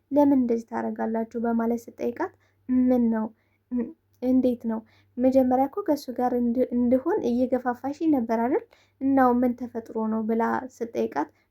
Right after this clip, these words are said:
"አንቺ አልፈልገውም አልሽ፣ እኔ ደግሞ ቀብ አደረኩት። ስለዚህ አንቺ ደግሞ አሁን በዚህ ልትበሳጭ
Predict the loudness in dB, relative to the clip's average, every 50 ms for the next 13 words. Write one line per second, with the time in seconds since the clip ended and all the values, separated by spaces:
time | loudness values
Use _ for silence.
0 | _ _ 0 2 2 2 2 0 -2 -2 -4 -4 -4 -4 -4 -4 -4 -4 -4 -4
1 | -2 -2 -4 -4 -4 -6 -8 -4 -2 -2 0 2 2 2 2 2 0 -2 -6 -8
2 | -6 -4 -6 -4 -2 -4 -4 -4 -4 -6 -6 -8 -10 -12 -12 _ _ _ _ _
3 | _ -6 0 2 4 4 4 2 2 2 2 0 -2 -4 -4 -4 -2 -2 -2 -2
4 | -2 -4 -2 0 -2 0 0 -2 -4 -6 -8 -10 -8 -8 -8 -6 -6 -8 -8